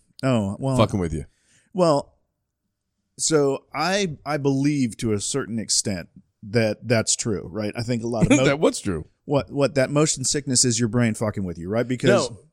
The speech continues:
Speaker 1: like,
Speaker 2: because
Speaker 1: on an airplane,
Speaker 2: Yes.
Speaker 1: you can't see yourself move, but you're fucking moving, right? And so
Speaker 2: 'Cause the
Speaker 1: your brain
Speaker 2: cabin is moving with you, so
Speaker 1: Right.
Speaker 2: your inner ear, this is what causes
Speaker 1: Yeah.
Speaker 2: seasickness. Your inner
Speaker 1: It's the
Speaker 2: ear
Speaker 1: conflict.
Speaker 2: is flushing
Speaker 1: Yeah.
Speaker 2: Around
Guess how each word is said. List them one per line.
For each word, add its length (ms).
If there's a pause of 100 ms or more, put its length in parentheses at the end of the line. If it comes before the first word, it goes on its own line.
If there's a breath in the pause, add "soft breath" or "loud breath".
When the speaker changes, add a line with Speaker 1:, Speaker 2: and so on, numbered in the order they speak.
Speaker 1:
like, 180
Speaker 2:
because 60
Speaker 1:
on 140
an 120
airplane, 560
Speaker 2:
Yes. 320
Speaker 1:
you 220
can't 280
see 160
yourself 480
move, 380 (200)
but 160
you're 120
fucking 340
moving, 320 (200)
right? 180
And 120
so 80
Speaker 2:
'Cause 60
the 60
Speaker 1:
your 60
brain 180
Speaker 2:
cabin 200
is 140
moving 420
with 220
you, 320 (140)
so 140
Speaker 1:
Right. 80
Speaker 2:
your 140
inner 320
ear, 200
this 220
is 120
what 140
causes 360
Speaker 1:
Yeah. 80
Speaker 2:
seasickness. 380 (240)
Your 180
inner 260
Speaker 1:
It's 140
the 60
Speaker 2:
ear 80
Speaker 1:
conflict. 380
Speaker 2:
is 60 (180)
flushing 680
Speaker 1:
Yeah. 200 (260)
Speaker 2:
Around 600